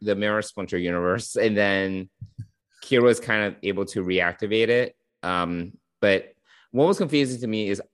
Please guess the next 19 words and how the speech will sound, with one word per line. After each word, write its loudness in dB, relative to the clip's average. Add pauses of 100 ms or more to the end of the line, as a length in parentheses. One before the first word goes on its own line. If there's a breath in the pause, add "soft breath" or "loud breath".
I 2
thought 0
that 0
the -4
prophets -2
were, 0 (1120)
like, -6 (500)
I 0
thought 0
they 2
crossed -4
dimensions -8
or -2
something. -4
I 0
didn't 2
realize 2
that -2 (340)
because 4